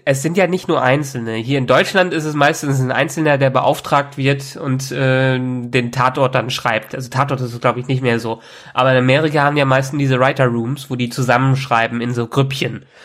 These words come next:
was bei vielen Serien auch gut funktioniert und, äh, weshalb viele, vor allen Dingen amerikanische Serien, ein höheres,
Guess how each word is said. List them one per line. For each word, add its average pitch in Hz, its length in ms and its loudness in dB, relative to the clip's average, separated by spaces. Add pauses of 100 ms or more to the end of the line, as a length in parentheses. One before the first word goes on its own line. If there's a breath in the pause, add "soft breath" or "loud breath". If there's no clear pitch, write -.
(220 loud breath)
was 135 200 0
bei 131 120 4
vielen 131 300 2
Serien 123 340 4
auch 123 140 0
gut 139 160 0
funktioniert 135 580 2
und, 135 500 -6
äh, 127 320 0
weshalb 131 460 2
viele, 151 840 -2 (380 loud breath)
vor - 200 -6
allen 127 120 0
Dingen 135 160 2
amerikanische 131 720 0
Serien, 135 460 2
ein 139 300 -6 (340)
höheres, 170 840 2